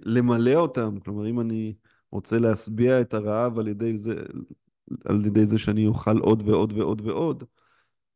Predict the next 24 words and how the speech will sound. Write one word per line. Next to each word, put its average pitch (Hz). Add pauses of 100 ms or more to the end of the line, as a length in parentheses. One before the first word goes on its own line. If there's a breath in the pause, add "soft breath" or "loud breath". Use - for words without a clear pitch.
הוא -
אומר, 117
זה 104
כמו 117
לנסות 123
לכבות 120
מדורה 117
בוערת 117
על 98
ידי 104
לשפוך 104
עליה 101 (260)
דלק. 104 (1000)
אנחנו -
רק 101
מגדילים 113
את -
האש, 107
אנחנו 101
רק, 110 (1200)
אה, 101
מגבירים 123
את 131
התשוקה, 127